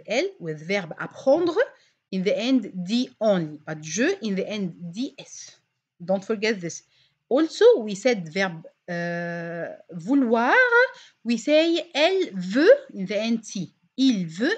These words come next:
in the end T. But with je in the end X. Don't forget this part also. D'accord? Euh, traducteur for a man, for a boy. Traducteur for a man or for a boy. But traductrice for a girl.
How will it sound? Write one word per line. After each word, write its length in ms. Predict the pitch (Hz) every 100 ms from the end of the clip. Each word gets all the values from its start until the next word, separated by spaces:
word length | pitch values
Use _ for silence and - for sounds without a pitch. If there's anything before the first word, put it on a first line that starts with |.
| 269
in 120 | 202
the 100 | 196
end 240 | 220 220
T. 200 | - 165 - - _
But 220 | 185 190
with 200 | 202 196
je 300 | 180 185 262 453 605
in 180 | 196 180
the 120 | 190
end 300 | 214 226 226 -
X. 320 | - - - 139 - -
Don't 160 | 190
forget 400 | 190 196 180 185 _ _
this 240 | 170 170
part 320 | - 175 185 -
also. 280 | 143 - - _ _ _ _ _ _ _
D'accord? 460 | 170 175 226 294 - _ _ _ _
Euh, 340 | 185 202 202 202
traducteur 1000 | 202 285 294 254 277 - 330 311 392 415 415 -
for 160 | 262
a 80 | 254
man, 380 | 247 262 180 147
for 180 | - 190
a 60 |
boy. 260 | 185 233 190
Traducteur 1080 | 165 - 233 220 247 - 285 277 226 165 147
for 180 | _ 196
a 60 | 190
man 240 | 220 240
or 120 | 190
for 220 | 185 - 190
a 60 |
boy. 280 | 175 165 147 - _ _ _
But 160 | 190 196
traductrice 1300 | - - 247 247 247 - - - 349 349 - _ - 523 - _ _ _
for 280 | 220 214 214 -
a 100 | 190
girl. 320 | 175 220 143